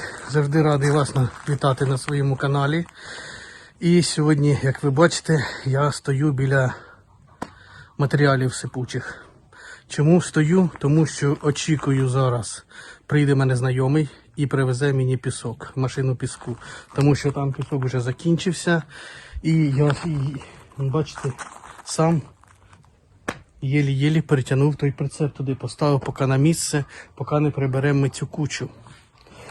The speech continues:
Цю кучу ми будемо прибирати трішки пізніше. Я буду заливати пол в нашій,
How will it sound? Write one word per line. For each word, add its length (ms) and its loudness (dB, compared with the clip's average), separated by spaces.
Цю 200 2
кучу 360 2
ми 160 8
будемо 360 2
прибирати 480 2
трішки 480 -2
пізніше. 580 0
Я 160 4
буду 220 2
заливати 760 2
пол 380 2
в 100 -2
нашій, 400 -2